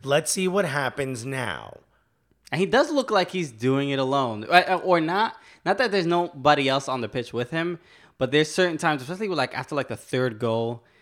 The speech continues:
Speaker 2: there were, like, times when he, like, probably should have passed it,
Speaker 1: Yeah.
Speaker 2: and he's like, No,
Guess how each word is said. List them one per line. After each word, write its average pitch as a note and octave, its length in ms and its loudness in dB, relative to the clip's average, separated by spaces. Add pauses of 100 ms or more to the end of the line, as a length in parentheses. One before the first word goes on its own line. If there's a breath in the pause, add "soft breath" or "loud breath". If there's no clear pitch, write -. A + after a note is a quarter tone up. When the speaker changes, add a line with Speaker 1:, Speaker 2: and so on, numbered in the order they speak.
(380 soft breath)
Speaker 2:
there C#3+ 100 -2
were, D3+ 80 2
like, D3 160 0
times C#3+ 320 -4
when C3+ 140 -4
he, C#3 100 -2
like, - 380 -6
probably B3 260 2
should C#3+ 160 0
have A#2 80 -4
passed A2 320 -2
it, B2 320 -2 (180 soft breath)
Speaker 1:
Yeah. G#2 140 -6
Speaker 2:
and C3+ 80 2
he's B2+ 160 0
like, A2 220 -2 (500)
No, G2+ 300 -6